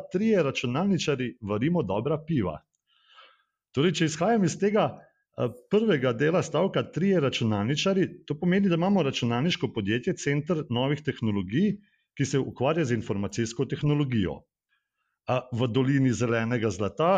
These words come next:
Celje je, recimo, center, eh, te naše savinjske regije in, eh, varimo pač dobra piva. Ampak če se vrnem malo na teto, eh, na,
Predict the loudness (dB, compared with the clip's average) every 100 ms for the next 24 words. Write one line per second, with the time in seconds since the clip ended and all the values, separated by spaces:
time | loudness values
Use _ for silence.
0 | 0 -10 -14 -4 -2 0 0 0 -2 -8
1 | -2 0 0 -2 _ -6 -6 -4 -4 -4
2 | -4 -4 -2 -2 -4 -4 -2 -2 -2 -4
3 | -10 -10 -8 -6 -6 -4 -4 -6 -6 -6
4 | -6 -6 -6 -4 -4 -4 0 0 -2 _
5 | _ _ _ _ _ _ _ -20 -20 -20
6 | -6 2 4 4 2 0 2 0 -4 -8
7 | -2 0 0 0 -2 -2 -2 0 -2 0
8 | 0 2 0 -6 -20 _ _ -2 -2 -2
9 | -4 -2 0 2 4 4 2 2 0 0
10 | 2 0 -2 -6 -2 0 0 -2 -10 -6
11 | -2 -2